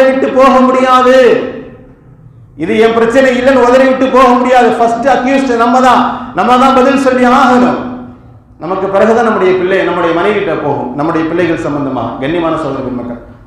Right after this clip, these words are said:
உமர் ரலியல்லாஹு தஆலா மிகப்பெரிய ஒரு சஹாபி, ரெண்டாவது கலீஃபா. அவர்களை பத்தி சொல்ல சொன்னா நிறைய சொல்லுவோம்.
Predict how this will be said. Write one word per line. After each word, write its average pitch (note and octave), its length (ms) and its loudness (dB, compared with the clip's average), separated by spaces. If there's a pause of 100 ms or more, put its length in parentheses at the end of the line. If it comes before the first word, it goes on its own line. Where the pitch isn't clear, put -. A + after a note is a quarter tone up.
(220)
உமர் F3+ 240 0
ரலியல்லாஹு D3 540 0
தஆலா B2 200 -4 (880)
மிகப்பெரிய D#3+ 500 -2
ஒரு C#3+ 180 0
சஹாபி, C3 380 -2 (600)
ரெண்டாவது D3 460 0 (100)
கலீஃபா. B2+ 340 -6 (600)
அவர்களை D#3 300 -2
பத்தி E3+ 220 -2
சொல்ல D#3+ 240 -4
சொன்னா D3+ 280 -4 (320)
நிறைய D3 280 -2
சொல்லுவோம். B2 400 -4